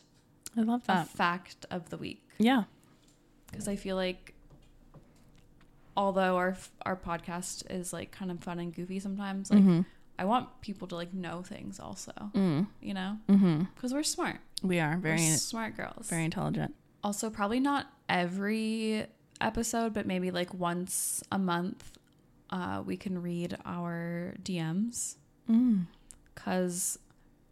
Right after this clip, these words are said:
Speaker 2: I be getting some crazy ass D Ms.
Speaker 1: Mine are kinda dry, but
Speaker 2: Oh, well,
Speaker 1: we'll see. Maybe they'll get,
Speaker 2: maybe they'll get
Speaker 1: maybe they'll get crazy in the next
Speaker 2: grosser. <laughs>
Speaker 1: couple months.
Speaker 2: <laughs> 'Cause, like,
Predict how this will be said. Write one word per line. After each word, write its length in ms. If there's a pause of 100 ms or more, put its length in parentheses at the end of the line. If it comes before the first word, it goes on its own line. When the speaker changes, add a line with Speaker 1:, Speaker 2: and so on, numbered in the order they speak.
(120)
Speaker 2:
I 100
be 100
getting 240
some 220
crazy 560
ass 220
D 160 (160)
Ms. 340 (1040)
Speaker 1:
Mine 280
are 60
kinda 280
dry, 540
but 280 (120)
Speaker 2:
Oh, 400
well, 340
Speaker 1:
we'll 100
see. 220
Maybe 240
they'll 180
get, 260
Speaker 2:
maybe 260
they'll 160
get 320
Speaker 1:
maybe 200
they'll 140
get 220
crazy 460
in 100
the 120
next 240
Speaker 2:
grosser. 640
<laughs> 20
Speaker 1:
couple 260
months. 800
Speaker 2:
<laughs> 40 (1160)
'Cause, 200
like, 180